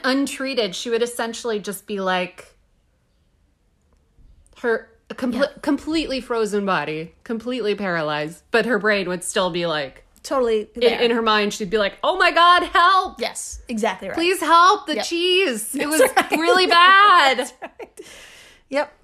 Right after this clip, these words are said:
Speaker 1: Oh.
Speaker 2: Exactly. Yeah.
Speaker 1: Wow. Okay.
Speaker 2: So, um, so your arms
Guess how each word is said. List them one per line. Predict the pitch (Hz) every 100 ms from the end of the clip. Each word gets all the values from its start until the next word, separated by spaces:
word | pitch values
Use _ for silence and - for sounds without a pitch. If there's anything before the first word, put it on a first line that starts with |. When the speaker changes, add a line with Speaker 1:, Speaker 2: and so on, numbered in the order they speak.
| _ _
Speaker 1:
Oh. | 240 254 247
Speaker 2:
Exactly. | 233 214 - 202 185 247
Yeah. | 233 208 196 -
Speaker 1:
Wow. | 196 190 160 160 - -
Okay. | - 185 165 -
Speaker 2:
So, | - 311 262 202 - - - - - _ _ _
um, | 220 240 240 247 240 - - -
so | - 226
your | 208 208
arms | - 302 311 311 302